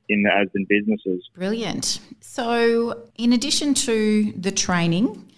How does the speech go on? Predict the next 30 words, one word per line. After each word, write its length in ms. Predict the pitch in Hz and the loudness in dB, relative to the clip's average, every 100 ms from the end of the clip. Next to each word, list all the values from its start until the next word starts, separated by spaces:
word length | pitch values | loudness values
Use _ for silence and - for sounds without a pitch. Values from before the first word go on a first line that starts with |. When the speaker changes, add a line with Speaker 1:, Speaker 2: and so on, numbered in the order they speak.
| - | -10
Speaker 2:
what 400 | 208 190 226 254 - | -6 -2 0 -2 0
are 600 | 214 202 196 190 196 190 | 2 2 2 0 -2 -6
some 300 | - 185 175 | -4 -2 -2
of 80 | |
the 60 | 165 | -2
benefits 580 | 175 175 180 180 - 180 | -2 -2 -2 -4 -4 -4
of 280 | 165 - 180 | -4 -4 0
membership, 580 | 175 175 175 170 - | 2 2 2 -2 -4
just 160 | - - | -6 -2
so 120 | 175 | 0
that 120 | 160 | 0
we're 100 | 165 | -2
clear 320 | 160 - 175 170 311 - - | -2 -2 -2 0 -2 -4 -20
for 640 | _ 170 165 165 156 156 - | _ -2 2 2 2 0 -2
our 120 | 160 | -2
listeners? 460 | 151 160 156 151 - - _ - | -2 -2 -2 -4 -8 -14 _ -2
Speaker 1:
Aside 380 | - 147 156 - | 2 4 4 2
from 140 | 131 | 2
all 140 | 123 113 | 4 4
the 80 | |
ones 280 | 110 117 110 | 4 4 4
we 100 | 107 | 2
just 200 | 107 110 - | 2 0 2
listed 340 | 113 113 107 | -2 0 -2
above, 420 | 101 - 107 104 101 _ - | 0 2 4 2 -2 _ -2
which 200 | 104 - - _ | -2 -2 -14 _
it 120 | 98 - | -4 0
has, 200 | 104 101 98 - - | 2 2 -2 -8 -2
you 80 | |
know, 120 | 101 | 2